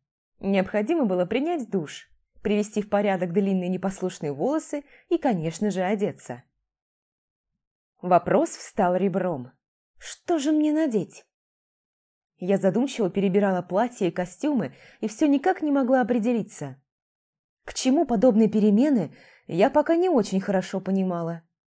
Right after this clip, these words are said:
но с завидным упорством продолжала примерять и примерять все новые наряды. «Слишком строго», раздраженно буркнула я, откидывая в сторону очередной забракованный наряд.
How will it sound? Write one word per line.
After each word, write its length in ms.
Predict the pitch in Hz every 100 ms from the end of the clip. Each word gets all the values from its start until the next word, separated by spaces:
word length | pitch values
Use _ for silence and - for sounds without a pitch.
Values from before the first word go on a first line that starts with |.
| _ -
но 240 | 220 220
с 40 | 185
завидным 520 | 233 226 226 208 202
упорством 500 | 202 320 320 240 208
продолжала 640 | 208 196 202 185 302 302
примерять 560 | 269 262 254 214 226 -
и 80 | 247
примерять 540 | 202 220 208 185 196
все 340 | - - 208 180
новые 320 | 180 175 180
наряды. 480 | 180 180 151 131 127 _ _ _ _ _ _ _ _ _ _ _ _ _ -
«Слишком 440 | - 269 - 330
строго», 520 | - 262 226 233 233 _ _ _ _ _ _ _ _
раздраженно 640 | 185 180 170 185 185 180 170
буркнула 440 | 185 254 220 185
я, 240 | 170 147 - _ -
откидывая 520 | 190 - 190 180 170
в 40 |
сторону 420 | - 220 277 277 285
очередной 560 | 277 - 262 202 202 208
забракованный 680 | 220 226 220 190 170 170
наряд. 500 | 170 190 165 135 -